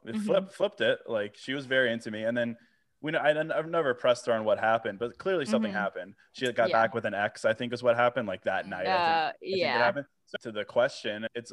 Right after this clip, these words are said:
Speaker 1: either one of two things. It's either in the first place, the guy wasn't being truthful and he was just leading you on for
Speaker 2: Mm-hmm.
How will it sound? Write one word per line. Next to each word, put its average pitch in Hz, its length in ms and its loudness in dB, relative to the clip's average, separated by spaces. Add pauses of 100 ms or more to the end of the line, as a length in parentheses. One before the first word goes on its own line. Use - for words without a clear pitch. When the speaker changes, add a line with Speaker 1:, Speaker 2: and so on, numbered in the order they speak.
Speaker 1:
either 151 260 4
one 139 200 0
of 123 80 -6
two 127 160 -4
things. 95 480 -10
It's 104 180 -4
either 104 320 2
in 110 100 -4
the 107 100 -4
first 135 340 0
place, 117 300 4
the 104 120 -4
guy 101 400 4 (240)
wasn't 110 420 0
being 107 440 -4 (480)
truthful 120 580 0
and 107 100 -4
he 107 100 -4
was 107 120 -4
just 113 220 -8
leading 113 260 0
you 120 160 0
on 104 460 0
for 226 80 0
Speaker 2:
Mm-hmm. 202 100 -2